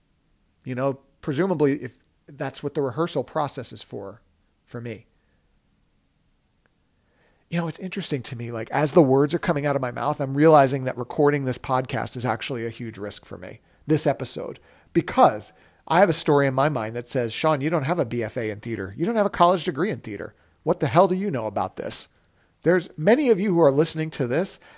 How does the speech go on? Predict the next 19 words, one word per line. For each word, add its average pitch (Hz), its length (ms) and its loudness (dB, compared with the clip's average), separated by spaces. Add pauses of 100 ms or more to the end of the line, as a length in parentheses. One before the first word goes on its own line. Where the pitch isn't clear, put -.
have 147 320 6 (280)
master's 143 640 0
degrees 117 600 -6 (360)
in 151 320 2
the 135 100 0
thing 139 480 4
that 123 140 2
I'm 127 560 -2
giving 147 340 2
you 139 140 0
supposedly 127 640 -2
advice 117 360 -6
about 107 260 -4
right 98 180 -8
now. 101 220 -10
And 104 100 -8
I'm 117 140 -8
like, 107 300 -8
Ooh, 156 260 0